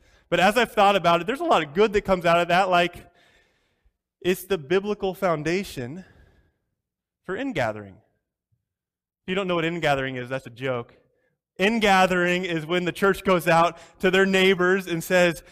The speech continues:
"Hey, we're raising money for the church. We're collecting money," right? And in all seriousness, both the plundering of the Egyptians and ingathering is an example of how God uses our neighbors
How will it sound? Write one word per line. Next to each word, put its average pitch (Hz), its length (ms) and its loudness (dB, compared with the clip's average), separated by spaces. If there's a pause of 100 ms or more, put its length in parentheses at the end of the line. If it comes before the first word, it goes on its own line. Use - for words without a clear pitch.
(160)
"Hey, 180 380 0 (560)
we're 156 340 -2
raising 156 320 -2
money 131 220 -6
for 127 160 -12
the 120 80 -10
church. 113 200 -12
We're 156 100 -8
collecting 220 580 -2
money," 147 260 -2
right? 143 380 -2 (580)
And 165 200 0
in 170 160 -4
all 165 180 0
seriousness, 123 1120 -8 (260)
both 165 320 -2
the 175 140 -2
plundering 180 640 -2
of 170 120 -4
the 175 80 -2
Egyptians 160 480 -6
and 151 160 -4
ingathering 147 720 0 (340)
is 185 200 -2
an 196 80 -4
example 175 800 -4 (500)
of - 140 -6
how 170 180 2
God 180 400 2
uses 185 800 -4 (400)
our 180 240 6
neighbors 175 880 0